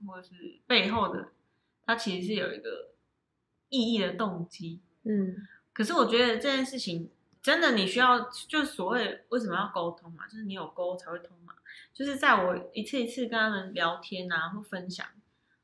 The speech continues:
Speaker 1: 我觉得真的就是你要去沟通，然后他们可以慢慢理解，而且甚至我妈现在每篇 po 文她都会按赞
Speaker 2: 对啊，我觉得这是一个进步
Speaker 1: 的感觉。但是我觉得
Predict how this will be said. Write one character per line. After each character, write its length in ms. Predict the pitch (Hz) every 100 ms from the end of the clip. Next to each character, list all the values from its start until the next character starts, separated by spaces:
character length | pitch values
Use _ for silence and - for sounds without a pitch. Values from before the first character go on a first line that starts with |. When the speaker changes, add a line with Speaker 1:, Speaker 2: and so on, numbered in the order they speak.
| _
Speaker 1:
我 100 | -
觉 100 | 185
得 100 | 311
真 120 | 294 277
的 120 | 247
就 140 | 254
是 120 | 254
你 100 | 240
要 140 | 175 185
去 140 | 202
沟 260 | 196 - -
通， 140 | - - -
然 120 | 190
后 120 | 226
他 80 | 226
们 180 | 226 190
可 160 | 202 190
以 120 | 180
慢 180 | 190 190
慢 220 | 175 156
理 180 | 151 156
解， 240 | - -
而 20 |
且 140 | 196 185
甚 220 | 190 226
至 80 | 214
我 120 | 170
妈 200 | 165 180
现 140 | 185
在 140 | 185 170
每 200 | 170 170
篇 200 | 196 196 190
po 180 | - 196
文 140 | 180 175
她 120 | 180
都 80 | 170
会 140 | 165
按 300 | 165 180 156 -
赞 240 | - 165 - _ -
Speaker 2:
对 160 | 247 233
啊， 160 | 208
我 120 | 208
觉 80 | 233
得 60 | 349
这 120 | 320
是 100 | 302
一 40 |
个 80 | 247
进 280 | 240 226 180
步 80 | 185
Speaker 1:
的 80 | 180
感 220 | - -
觉。 140 | - -
但 160 | 381
是 140 | 403 285
我 100 | 220
觉 140 | 254
得 160 | 339